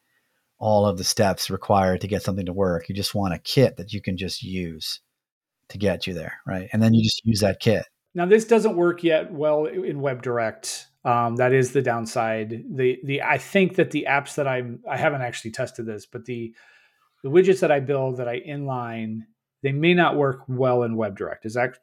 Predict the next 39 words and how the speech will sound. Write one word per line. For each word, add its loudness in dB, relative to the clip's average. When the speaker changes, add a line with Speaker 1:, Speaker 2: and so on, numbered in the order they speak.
Speaker 2:
correct? 2
Speaker 1:
No, 6
the 4
inlining 4
will 4
be, 0
will -8
be 0
okay. 0
It's -10
the -12
development 4
Speaker 2:
Okay. -4
Speaker 1:
environment -6
that -6
won't -8
work. -12
You're -6
gonna -2
have -2
Speaker 2:
That's 4
Speaker 1:
to 2
Speaker 2:
right. -2
Speaker 1:
add, 6
Speaker 2:
Okay. 0
Speaker 1:
you're 0
gonna 2
have 2
to 2
add 4
an -2
iframe -2
wrapper -8
to -10
get -6
it -10
to -2
work -4
in -6